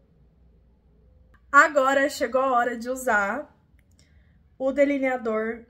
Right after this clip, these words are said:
diferentão da Chiglan. Ó, ele é assim. E vai ser ele mesmo que vamos usar. Eu não sei, gente, como que usa. Vou descobrir agora. Será que tem que abrir tudo ou não?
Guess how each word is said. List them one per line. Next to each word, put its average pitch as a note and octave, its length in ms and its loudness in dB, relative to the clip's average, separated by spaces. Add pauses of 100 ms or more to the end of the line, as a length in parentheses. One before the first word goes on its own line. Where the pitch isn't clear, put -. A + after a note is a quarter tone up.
diferentão A#3+ 1300 -2
da G#3+ 400 -4
Chiglan. B3 680 0 (1120)
Ó, F3 280 -10
ele F#3 260 -12
é F3+ 120 -2
assim. A3 440 -10 (1120)
E G3+ 80 -18
vai G3+ 140 -6
ser G#3 180 -10
ele A3 140 -10
mesmo G#3 340 -10
que A3 120 -14
vamos G3 300 -6
usar. G3 360 -8 (720)
Eu G3+ 120 -4
não G3+ 160 -4
sei, A3+ 240 -2
gente, G3+ 320 -8
como G3+ 240 -8
que A3+ 200 -14
usa. G#3+ 520 -6 (1120)
Vou F#3+ 160 -12
descobrir F#3+ 400 -10
agora. F3 400 -4
Será F3 200 -10
que F3 80 -16
tem F#3 160 -12
que F#3 100 -12
abrir E3+ 200 -14
tudo F#3 580 -18 (240)
ou F3 160 -14
não? F3+ 500 -10